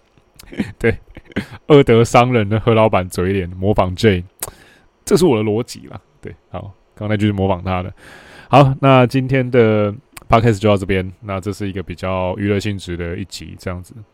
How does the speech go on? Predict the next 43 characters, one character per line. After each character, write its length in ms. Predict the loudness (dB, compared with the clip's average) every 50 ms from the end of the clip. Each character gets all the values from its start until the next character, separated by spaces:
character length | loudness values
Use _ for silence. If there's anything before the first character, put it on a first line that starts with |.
| _ _ _ _ -16 -12
那 140 | -10 -10
希 180 | -10 -6 -4 -2
望 260 | -2 -2 -2 -4 -6 -12 -16 _ _ -20 -20 -20 -20 -20 _ _ _ _
这 120 | -4 -4
一 60 | -2 -2
种 580 | -2 -2 -2 -2 -4 -8 -12 -12 -14 -14 -14 -8
突 200 | -4 -2 0 0
如 160 | 0 0 -2
其 220 | -2 -4 -6 -6 -4
来 220 | -4 -4 -4 -4
的 340 | -4 -4 -4 -4 -6 -8 -10 -14 _ _ _ _ _ _ _ _ _ _ _ _ _ _ _ -20 -20 -10 _
娱 120 | 0 2
乐 160 | 4 4 2
性 220 | 2 0 -2 -4 -4
质 180 | -4 -6 -6
的 640 | -4 -4 -4 -4 -4 -6 -6 -6 -6 -8 -8 -10 -10 -12 -16 _ _ _ _ _ _ -6
E 140 | -4 -4
P 360 | -2 -2 -2 -2 -2 -2 -4 -6
也 140 | -8 -6
会 880 | -6 -4 -4 -2 -2 -2 -2 -2 -4 -6 -6 -6 -8 -8 -10 -12 -14 -16 -20 -20 -20 -20 -20 _ _ _ _
能 140 | -14 -8 -6
够 120 | -6 -4
带 160 | -2 -2 -2
你 100 | -2 -4
某 240 | -6 -8 -8 -8 -10
一， 80 | -10 -12 -14 _
带 140 | -4 -4 -2
给 120 | -2 -4
你 80 | -6 -6
某 220 | -6 -8 -8 -8
一 60 | -8
些 400 | -8 -6 -6 -6 -4 -6 -6 -8 -12 -16 -20 _ _ _ _
启 180 | -16 -14 -12 -10
发， 240 | -8 -6 -6 -4 -4
因 60 | -2
为 40 | -2
我 160 | -2 -4 -4
最 180 | -4 -6 -6
近 80 | -6 -6
觉 120 | -6 -6
得 120 | -6 -6 -8
说 200 | -6 -6 -6 -6
我 160 | -6 -8 -8